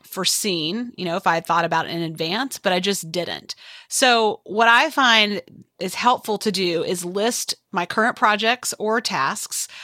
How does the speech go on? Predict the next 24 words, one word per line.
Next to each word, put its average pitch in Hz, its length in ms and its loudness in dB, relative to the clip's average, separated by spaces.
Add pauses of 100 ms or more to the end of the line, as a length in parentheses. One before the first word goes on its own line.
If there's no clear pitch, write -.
(180)
uh, 196 180 4
and 214 140 0
then 202 120 2
either 196 300 0
do 196 300 -2
them, 302 360 2 (360)
defer 196 460 0
them 294 460 0
to 202 120 -8
someone 240 320 0
else, 247 360 0
or, 202 320 0
or 202 100 0
rather 202 280 2
defer 240 480 0
them 208 300 2
until 202 280 0
later, 202 440 0
or 208 220 2
delegate 202 580 0
them 175 500 -4
to 220 100 -6
someone 190 400 -2
else. - 400 -4